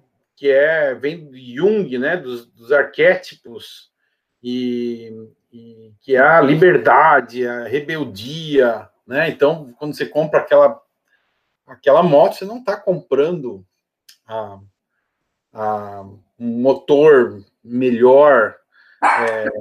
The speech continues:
tanto você compra um motor ainda com barulho, né? Um motor que faz, que faz aquele som estridente, né? E se não tiver aquilo, não é Harley, né? Porque não faz parte daquele pacote, né?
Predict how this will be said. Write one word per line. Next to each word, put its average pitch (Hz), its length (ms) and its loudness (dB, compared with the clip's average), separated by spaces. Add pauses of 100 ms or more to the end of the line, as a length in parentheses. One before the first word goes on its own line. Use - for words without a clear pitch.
(220)
tanto 147 180 -6
você 175 200 -2
compra 180 260 0
um 175 120 -2
motor 160 360 -2
ainda 175 200 -2
com 147 560 -8 (380)
barulho, 139 520 2
né? 147 340 0
Um 117 200 -2
motor 120 720 -4
que - 80 -20
faz, 160 680 -2 (460)
que 127 120 -16
faz 139 320 0
aquele 147 320 -4
som 147 580 0
estridente, 143 720 -2
né? 143 200 -6
E 151 100 -12
se 147 140 -18
não 180 100 -6
tiver 180 260 -2
aquilo, 226 300 -8
não 269 180 0
é 226 80 2
Harley, 165 480 0
né? 139 120 -4
Porque 143 160 -10
não 160 120 -10
faz 185 160 -2
parte 175 360 0
daquele 139 220 -6
pacote, 123 600 -8
né? 123 220 -12